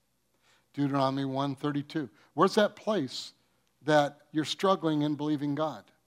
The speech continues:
that he's really gonna do what he says? Could it be a relationship with someone? Could it be bringing a child back home? Could it be a job? Could it be a raise? Deuteronomy one thirty-two.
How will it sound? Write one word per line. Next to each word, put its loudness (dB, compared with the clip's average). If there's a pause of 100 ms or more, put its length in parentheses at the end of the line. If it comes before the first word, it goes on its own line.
(220)
that -2
he's 0
really 6
gonna 0
do 2
what -2
he -4
says? -12 (640)
Could 4
it 0
be 2
a 0
relationship -2
with -6
someone? -6 (680)
Could 4
it 0
be 2
bringing 0
a -4
child 2
back 0
home? -6 (1400)
Could 4
it -2
be 2
a 2
job? 2
Could 0
it -4
be -6
a -6
raise? -8 (1300)
Deuteronomy 2
one 0
thirty-two. -4